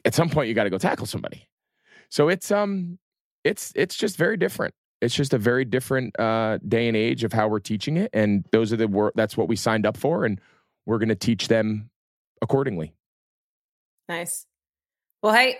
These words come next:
Speaker 2: that's it for all of the audience questions today. Keep submitting them in. Greg loves answering them. We love reading them and sifting through them as well. And you could submit them at You Think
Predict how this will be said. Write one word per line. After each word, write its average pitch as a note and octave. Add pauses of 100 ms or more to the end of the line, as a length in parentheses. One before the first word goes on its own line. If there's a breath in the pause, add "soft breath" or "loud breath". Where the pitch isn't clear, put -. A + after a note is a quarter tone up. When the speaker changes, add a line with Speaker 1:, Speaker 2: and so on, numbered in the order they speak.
Speaker 2:
that's G3+
it A3
for G#3+
all G3
of F3+
the F3+
audience E3+
questions D#3
today. E3+
Keep B3+
submitting F#3
them D#3
in. G#3 (260)
Greg G#3+
loves F#3+
answering E3
them. D#3+
We E3+
love D#3
reading E3
them D3+
and D3
sifting D3
through D3+
them D3+
as C#3+
well. D3
And D#3+
you D#3+
could F3
submit F3+
them E3+
at D#3+
You G3+
Think G3